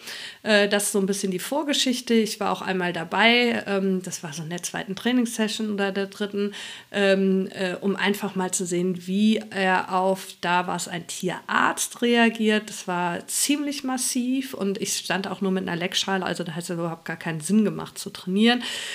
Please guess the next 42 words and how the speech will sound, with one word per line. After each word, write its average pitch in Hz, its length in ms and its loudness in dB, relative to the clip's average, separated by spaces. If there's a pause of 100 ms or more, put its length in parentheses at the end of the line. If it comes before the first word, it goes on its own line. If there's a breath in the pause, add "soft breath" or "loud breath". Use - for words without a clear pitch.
(120 loud breath)
Deswegen 202 300 2
haben 190 80 4
wir 180 120 2
die 175 80 0
Leckschale 185 540 4
genommen 175 260 -2
und 170 140 -4
die 175 100 -4
wurde 175 180 -2
auch 151 120 -8
gar 160 140 -4
nicht 151 160 -12
mehr 156 100 -8
angenommen. 151 400 -8
Also 175 240 0
da 170 120 0
ist - 360 -4
dann, 170 240 -4
stand 165 300 -2
da 165 100 -4
auf 160 140 -8
zwei 165 240 -4
Beinen 190 500 4
und, 170 320 -6
ähm, 160 340 -6 (640 loud breath)
ich 180 200 -2
muss 202 160 2
auch 175 100 2
sagen, 180 280 4
ich 180 120 -2
habe 180 100 -8
das - 140 -10
in 175 80 -4
der 160 100 -4
letzten 165 300 -4
Folge 160 300 -6
auch 247 80 2
schon 233 160 2
erzählt, 180 720 -2
der 156 100 -6
Tierarzt 165 340 -6
auch, - 120 -14